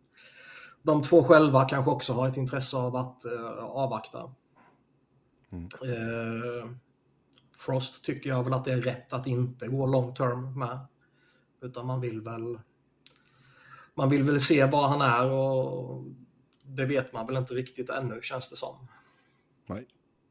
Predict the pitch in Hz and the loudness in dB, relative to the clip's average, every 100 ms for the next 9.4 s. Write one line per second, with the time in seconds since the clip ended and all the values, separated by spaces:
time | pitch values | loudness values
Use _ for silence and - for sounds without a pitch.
0 | _ _ - - - - 127 151 120 - | _ _ -20 -18 -18 2 8 8 6 -4
1 | 127 123 135 135 135 131 151 151 156 151 | -4 -4 -4 -2 0 6 6 8 8 10
2 | 135 131 147 143 147 120 117 - 139 127 | 8 4 -2 0 2 0 -2 -4 0 0
3 | 127 120 131 120 120 135 131 127 123 120 | 0 -2 -2 -2 -4 -10 -10 -8 -8 -8
4 | 120 123 127 127 - 127 107 127 113 120 | -6 -6 -4 -8 -2 -2 0 -2 -2 -4
5 | - 117 110 - 117 113 120 127 - _ | -6 -6 -6 -8 -8 -8 -8 -10 -14 _
6 | _ _ _ _ _ _ _ 127 117 117 | _ _ _ _ _ _ _ -20 -10 -8
7 | 110 113 - 107 107 123 - - 113 110 | -6 -6 -6 -6 -4 -8 -12 -10 -8 -6
8 | 101 107 131 131 123 117 110 104 104 104 | -8 -8 -10 -8 -10 -8 -8 -8 -10 -16
9 | 107 107 139 | -12 -8 -8